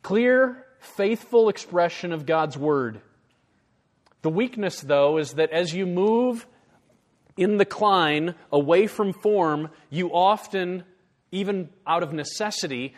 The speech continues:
have to drop all kinds of connecting words, especially conjunctions,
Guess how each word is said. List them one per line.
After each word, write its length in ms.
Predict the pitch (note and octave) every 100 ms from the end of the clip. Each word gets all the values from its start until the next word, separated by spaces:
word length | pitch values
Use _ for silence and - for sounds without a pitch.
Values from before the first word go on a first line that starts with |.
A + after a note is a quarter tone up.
| _
have 220 | - F3+ -
to 80 | D#3
drop 480 | C3+ E3+ F#3 D#3 -
all 200 | E3 F3+
kinds 440 | - F#3 F#3 D3+
of 120 | D#3
connecting 580 | - D3+ D3+ - C3 A2
words, 580 | G#2+ F#2+ D#2+ - - - _ _ _ _ _ _ -
especially 540 | B2 - D#3 - B2
conjunctions, 800 | A#2 A#2+ G#2+ G2 - - - -